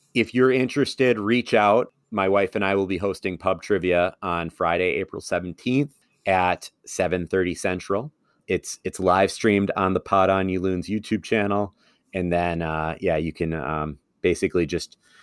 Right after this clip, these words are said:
interact with your team through Zoom or however you wanna do it. But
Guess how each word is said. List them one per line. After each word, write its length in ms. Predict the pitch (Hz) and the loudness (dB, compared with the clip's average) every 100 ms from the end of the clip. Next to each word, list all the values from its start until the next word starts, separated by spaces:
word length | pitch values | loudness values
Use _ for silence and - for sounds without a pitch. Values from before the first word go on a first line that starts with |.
| _ _ _ - | _ _ _ 0
interact 600 | 123 120 110 110 107 - | 4 6 6 6 2 -2
with 160 | 104 98 | -4 -2
your 100 | 95 | -4
team 600 | - 104 98 92 92 - _ _ | -2 -2 0 -2 -6 -14 _ _
through 200 | 92 85 | -6 0
Zoom 440 | 101 101 101 98 | 2 2 2 0
or 300 | 85 80 78 _ _ _ | -2 -4 -8 _ _ _
however 360 | - 95 92 92 | 0 2 2 2
you 140 | 90 | 0
wanna 220 | 87 85 | -2 -4
do 220 | 80 85 76 | -2 -2 -2
it. 180 | 71 - | -6 -6
But 300 | 76 71 | -4 -4